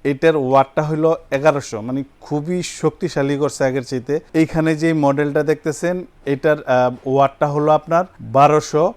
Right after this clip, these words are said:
এই পাশে যেটা দেখতেছেন, এটার ওয়াটটা হলো আপনার চোদ্দশো। এই ব্লেন্ডার কিনার কি কি জিনিসগুলো আপনারা ফলো করবেন,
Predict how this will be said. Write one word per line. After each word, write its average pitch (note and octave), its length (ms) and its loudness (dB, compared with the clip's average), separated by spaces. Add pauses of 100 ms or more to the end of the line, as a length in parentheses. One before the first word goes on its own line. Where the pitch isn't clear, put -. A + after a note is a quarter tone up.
এই E3 120 0
পাশে E3+ 360 -2
যেটা D#3 280 -2
দেখতেছেন, D#3+ 560 -4 (120)
এটার D#3 300 2
ওয়াটটা D3 420 2
হলো D#3 220 0
আপনার E3 260 0 (280)
চোদ্দশো। D#3 640 -4
এই F#3 140 6
ব্লেন্ডার F3 520 2
কিনার F#3+ 420 4 (380)
কি F3+ 160 -2
কি G3 180 -8
জিনিসগুলো E3+ 560 0
আপনারা E3+ 340 2
ফলো D3+ 400 2
করবেন, D3 480 0